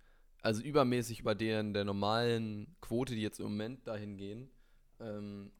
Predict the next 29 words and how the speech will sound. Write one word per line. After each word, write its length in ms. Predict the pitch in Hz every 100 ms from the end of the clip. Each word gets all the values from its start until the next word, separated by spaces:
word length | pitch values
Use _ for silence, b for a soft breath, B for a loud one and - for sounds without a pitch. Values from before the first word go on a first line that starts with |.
| -
und 140 | 113
dann 80 | 113
noch 80 | 117
zu 120 | 117
sagen, 240 | 107 107
„Ja, 300 | 107 107 104
Wehrpflicht 420 | 104 113 - 120 -
wird 100 | 110
jetzt 140 | -
wieder 200 | 107 101
eingesetzt“, 680 | 117 127 113 110 123 - - b b b b -
ähm, 640 | 104 101 98 98 95 104 - - - _ - - - _ - - - -
dann, 360 | 110 107 104 -
dass 240 | 117 104
wir 60 | 110
dann 140 | 107
sagen, 160 | 101 104
keine 160 | 113
Ahnung, 120 | 110 104
von 140 | 117
den, 180 | 107 101
von 160 | -
den 100 | 107
Leuten, 260 | 104 113 113
die 80 | 104
jetzt 180 | 104 107
Wehrpflicht 340 | 113 117 107
oder 120 | 104
sozial, 560 | 98 98 - 107 113